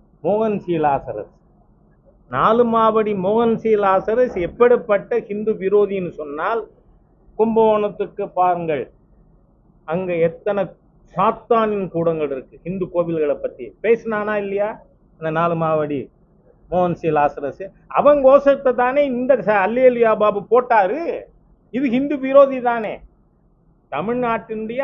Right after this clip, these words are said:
அறநிலைத்துறை அமைச்சர் ஹிந்து விரோத தீய சக்தி.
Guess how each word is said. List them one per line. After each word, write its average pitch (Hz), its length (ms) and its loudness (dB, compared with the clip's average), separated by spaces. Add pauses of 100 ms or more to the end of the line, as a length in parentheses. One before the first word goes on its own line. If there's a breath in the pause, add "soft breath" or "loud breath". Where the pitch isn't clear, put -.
(100)
அறநிலைத்துறை 247 720 0 (100)
அமைச்சர் 285 560 2
ஹிந்து 277 320 -4
விரோத 254 400 2
தீய 254 340 -4
சக்தி. 240 400 -4